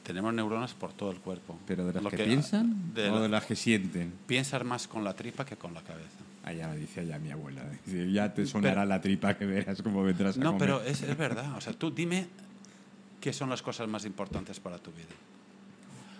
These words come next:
Speaker 1: Familia, hijos, eh, proyectos de supervivencia en un futuro inmediato, medio y lejano. Y, y ahora la pregunta es, méteme, no te voy a decir un kilo, ni medio kilo,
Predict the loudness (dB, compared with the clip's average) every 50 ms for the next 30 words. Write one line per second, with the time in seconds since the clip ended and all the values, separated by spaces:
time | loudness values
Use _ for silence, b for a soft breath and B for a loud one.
0 | B B -16 -10 -8 -6 -6 -4 -2 0 0 2 2 0 0 -2 -2 -2 -2 0
1 | 0 0 0 0 -2 -2 -4 -8 -12 -14 -8 -6 -4 -2 -2 -4 -4 -8 -10 -8
2 | -6 -6 -4 -4 -6 -6 -8 -10 -12 -18 -18 -12 -8 -6 -4 -4 -4 -6 -8 -10
3 | -8 -4 -4 -2 -2 -2 -2 -2 -4 -6 -6 -8 -10 -10 -10 -10 -8 -8 -8 -8
4 | -8 -8 -10 -8 -8 -8 -8 -8 -10 -12 -14 -14 -12 -10 -8 -6 -6 -6 -6 -6
5 | -8 -10 -12 -14 -14 -12 -10 -8 -8 -6 -4 -2 0 2 0 0 0 -2 -4 -2
6 | -2 -4 -4 -4 -4 -4 -6 -6 -6 -6 -8 -8 -6 -6 -4 -4 -4 -4 -6 -8
7 | -10 -16 B B B B B B B B B B B -20 -14 -14 -12 -12 -14 -14
8 | -6 -2 -2 0 0 0 0 0 -2 -4 -4 -4 -6 -6 -6 -8 -8 -8 -10 -10
9 | -12 -14 -16 -10 -8 -8 -6 -6 -6 -6 -4 -4 -4 -4 -6 -6 -8 -14 -18 -18
10 | -20 -20 -20 -20 -20 -16 -10 -6 -6 -4 -4 -4 -4 -4 -6 -8 -8 -10 -10 -12
11 | -10 -8 -6 -4 -4 -4 -6 -6 -6 -6 -6 -6 -6 -6 -8 -8 -8 -8 -8 -8
12 | -8